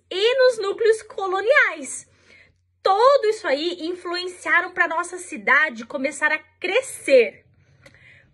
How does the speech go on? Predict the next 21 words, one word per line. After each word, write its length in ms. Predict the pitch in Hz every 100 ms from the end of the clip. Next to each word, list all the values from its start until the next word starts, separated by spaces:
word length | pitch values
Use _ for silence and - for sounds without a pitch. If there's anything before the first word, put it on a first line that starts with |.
| 453
Mas 580 | 466 339 539 - - _ _ _ _ _ _ _ _ _ _ _
Curitiba 1040 | 381 440 466 453 - 302 370 494 247 180 233
não 440 | 247 320 294 294
se 140 | -
chamava 540 | 523 587 508 415 403 453
Curitiba. 680 | 494 571 - 330 214 208 - _ _ _ _ _ _ -
Isso 220 | 269 370
é 40 |
uma 280 | 339 349 -
outra 420 | - 339 440 440 427
curiosidade. 960 | 381 392 381 415 - 254 208 165 - _
Começou 720 | - 359 339 - - 311 339 -
com 220 | 285 254
o 20 |
nome 500 | 226 277 277 214 - _ _ _ -
Nossa 560 | 233 254 339 480 -
Senhora 640 | 392 - 349 247 226 285 349 403 _
da 220 | 220 285
Luz 580 | 269 254 330 480 - - _ 208
dos 340 | 277 415 -
Pinhais. 880 | - 539 480 294 190 190 - -